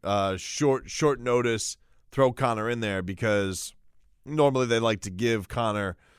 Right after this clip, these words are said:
the, uh, the appropriate promotion time as it comes for a fight, especially if it was him versus Tony. If it was him versus Khabib, you could probably do it in thirteen seconds and you'll get two million buys, I'm, I'm sure, because of all the personal bad blood.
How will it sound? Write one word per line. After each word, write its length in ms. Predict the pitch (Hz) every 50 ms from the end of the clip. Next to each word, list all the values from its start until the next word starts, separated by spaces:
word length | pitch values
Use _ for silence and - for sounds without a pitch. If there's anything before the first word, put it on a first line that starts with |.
| _ _ _ - _ _ _ _ _ -
the, 220 | 113 117 117 113
uh, 460 | 107 104 101 98 95 95 92 87 71 50 50 50
the 160 | - 92 104 107
appropriate 500 | 92 - - 143 127 117 - 110 107 92
promotion 560 | - 98 98 107 117 127 120 - 113 101 95
time 380 | 87 107 98 90 87 85 87
as 120 | 95 98 95
it 60 | 98
comes 240 | - 117 107 101 87
for 140 | - 98 90
a 40 |
fight, 320 | 87 - 101 95 98 95 - -
especially 540 | - - - - 131 117 113 - - 113 107
if 140 | 101 - 113
it 100 | 107 98
was 600 | 104 104 101 98 95 92 90 87 82 - - - _ _ _ _ _ _ _ _ -
him 160 | 92 123 113
versus 240 | 104 95 98 95 -
Tony. 240 | - 113 98 82 73 - - - - - - _ _
If 60 | - -
it 40 |
was 160 | 147 147 131 180
him 120 | 214 208
versus 220 | 170 175 151 -
Khabib, 320 | - - 117 127 139 135 127
you 100 | 123 113
could 140 | 110 104 -
probably 240 | 147 131 120 117
do 140 | 107 90 113
it 80 | 110 104
in 100 | 98 90
thirteen 400 | - - 113 104 - - 101 95
seconds 380 | - 107 101 98 87 92 82
and 240 | 90 87 92 90 - 50
you'll 180 | - 104 104
get 300 | 101 92 98 90 - -
two 180 | - - 139 127
million 300 | 113 104 95 92 92 92
buys, 340 | 90 90 87 82 80 78 85
I'm, 140 | 85 90 -
I'm 240 | - 92 95 95 90
sure, 380 | 85 - - - 117 104 95
because 340 | 92 90 85 - 104 92 90
of 140 | 90 82 - _ _ _ _ _ _ _ _ _
all 180 | - 113 127 117
the 80 | 110
personal 360 | 90 127 117 104 - - 104
bad 300 | 92 92 104 104 101 98
blood. 380 | 87 110 123 120 113 101 87 -